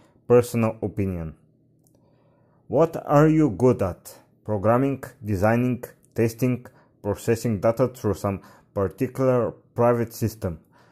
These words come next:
doing accounting, interacting with storage software, building buildings, answering client calls and serving them, fixing cars, fin-, fixing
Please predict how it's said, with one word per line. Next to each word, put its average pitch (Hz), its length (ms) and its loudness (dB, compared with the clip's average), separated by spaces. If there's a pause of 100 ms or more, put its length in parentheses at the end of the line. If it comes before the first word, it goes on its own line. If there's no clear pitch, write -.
(200)
doing 120 380 2 (120)
accounting, 117 880 -2 (540)
interacting 117 760 -2 (220)
with 107 260 -10
storage 123 540 0
software, 113 680 -2 (800)
building 117 480 2 (140)
buildings, 127 880 0 (540)
answering 117 760 0 (380)
client 123 300 -2
calls 127 560 2
and 113 420 -6
serving 107 540 0
them, 90 180 -6 (600)
fixing 113 420 -2
cars, - 720 -2 (340)
fin-, 123 320 -4 (220)
fixing 113 480 -4